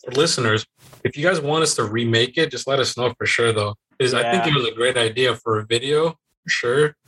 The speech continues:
Speaker 1: to make it as a fiftieth. Uh,
Speaker 2: We
Speaker 1: like,
Speaker 2: might just,
Speaker 1: special for us?
Speaker 2: we'll, I think we'll just remake it as a regular, just YouTube video and not as a
Speaker 1: Yeah.
Speaker 2: full podcast, 'cause the whole episode was already made or whatever.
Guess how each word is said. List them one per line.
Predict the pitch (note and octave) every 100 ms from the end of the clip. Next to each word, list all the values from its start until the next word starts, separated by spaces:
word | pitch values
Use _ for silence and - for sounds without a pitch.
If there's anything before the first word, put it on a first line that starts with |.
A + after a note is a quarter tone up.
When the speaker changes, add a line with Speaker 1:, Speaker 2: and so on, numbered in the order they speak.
| - _ _
Speaker 1:
to | A#2
make | A#2
it | B2
as | A#2
a | G#2+
fiftieth. | A#2+ A#2+ A2+ A2 - _
Uh, | A2 G#2 G#2 G#2 _ - - - - - - - _ _ G3
Speaker 2:
We | A#3+
Speaker 1:
like, | D#4
Speaker 2:
might | D#4
just, | B3+
Speaker 1:
special | A3+ G#3 F#3 F#3+
for | F#3
us? | F#3 F#3 D#3+ C#3+
Speaker 2:
we'll, | E3
I | F3+
think | F#3+ A#3
we'll | A3
just | G3 F3 -
remake | D#3+ E3 C#3+ C#3
it | D3+
as | C3 B2+
a | A#2+
regular, | G#2+ A#2+ B2+ B2 B2 A#2+ -
just | B2+ B2+ -
YouTube | B2+ B2+ B2+ D#3 C#3
video | D3 D3 D#3 D#3 -
and | C3
not | A#2 A#2
as | A#2+ B2
a |
Speaker 1:
Yeah. | E3 D3+
Speaker 2:
full | A#2+
podcast, | - A#2+ A#2 - B2+ B2+ -
'cause | B2+ A2+
the | G#2+
whole | B2 A2+
episode | A2 - B2 A2+
was | A2 G#2+
already | A2 A2 G#2+
made | G#2+ A2
or | A#2
whatever. | A#2+ B2+ B2+ C3+ C3+